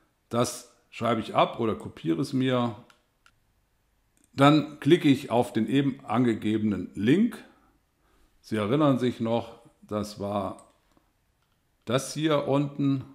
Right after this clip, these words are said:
Registrierung erfolgreich. Und dann bekomme ich dieses Formular, wo ich meinen Benutzername und das eben kopierte Passwort eingeben kann. Ich klicke auf Einloggen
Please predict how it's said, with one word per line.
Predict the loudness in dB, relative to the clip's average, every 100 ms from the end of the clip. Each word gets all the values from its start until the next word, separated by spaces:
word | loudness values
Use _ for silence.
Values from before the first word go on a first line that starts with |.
| -10
Registrierung | -8 -8 -8 -6 -4 -4
erfolgreich. | -8 -6 -6 -6 -4 -4 -2 -6 -12 _ _ _ _ _ _ _ _ _ _ _ _ _ _ _ _ _ _ _ _ -4
Und | 2 4 4 0 -20 _ _ _ _ _ _ _
dann | 2 2
bekomme | 2 0 0 0
ich | -2
dieses | -2 -2 -2
Formular, | -4 -2 0 0 -2 0 0 0 -2
wo | -4 -4
ich | -4
meinen | -8 -6
Benutzername | -2 -4 0 0 2 0 0
und | -2 -6 -8
das | -8 -10 -18 _ _ _
eben | 0 2 4 2
kopierte | 0 -12 -2 0 0 -6
Passwort | -6 -4 -4 -6 -12 -8
eingeben | -4 -2 0 -2 -2 -6
kann. | -2 -2 -2 -4 -12 _ _ _ _ _ _ _
Ich | _
klicke | -2 0 2
auf | 0 -2 -4
Einloggen | 0 2 4 2 2 2 0